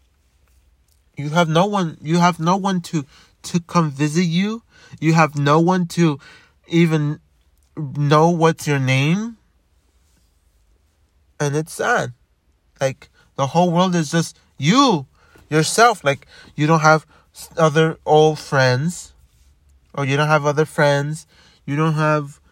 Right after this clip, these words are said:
k-, kids that come visit. You don't have grandkids. You don't have anybody. You're like,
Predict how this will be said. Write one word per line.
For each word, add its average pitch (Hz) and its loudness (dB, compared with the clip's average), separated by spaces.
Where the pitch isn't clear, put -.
k-, - -14
kids 165 0
that 160 2
come 160 -4
visit. 160 -2
You 170 0
don't 170 -2
have 160 -2
grandkids. 156 -4
You 151 -2
don't 151 -2
have 156 2
anybody. 160 0
You're 135 -2
like, 143 0